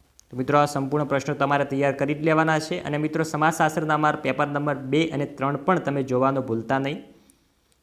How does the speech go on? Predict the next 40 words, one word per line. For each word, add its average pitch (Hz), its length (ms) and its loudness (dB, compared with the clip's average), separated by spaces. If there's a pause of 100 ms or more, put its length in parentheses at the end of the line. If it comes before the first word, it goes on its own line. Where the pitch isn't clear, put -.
તે 143 80 0
પણ 151 180 0
મિત્રો 147 240 0
ટૂંક 143 260 -2
જ 147 60 2
સમયની 147 420 0
અંદર 147 200 0
આપણી 135 240 2
ચેનલ 135 280 0
ઉપર 131 180 -2
વીડિયો 131 280 0
અપલોડ 135 280 -2
કરવામાં 131 440 2
આવશે. 123 360 0
અને 131 240 -2
જે - 160 0
તમારા 156 400 2
ઓરિજિનલ 170 380 2
પ્રશ્નપત્ર 151 580 -2
હોય 131 240 2 (360)
એનું 156 260 2
પણ 196 100 4
સોલ્યુશન 160 480 2
તમને 143 360 -2
સૌપ્રથમ 156 500 -2
અમારી 139 360 0
ચેનલ 127 280 0
ઉપર 123 220 -2
મૂકવામાં 107 720 0
આવશે. 107 420 -2 (640)
તો - 80 -12
મિત્રો, 123 240 -2
એ 143 160 2
જોવા 147 220 4
માટે 143 260 0
પણ 151 180 0
અમારી 131 340 -2
ચેનલને 131 400 -2
અચૂકથી 117 360 -8
સબસ્ક્રાઇબ - 560 -4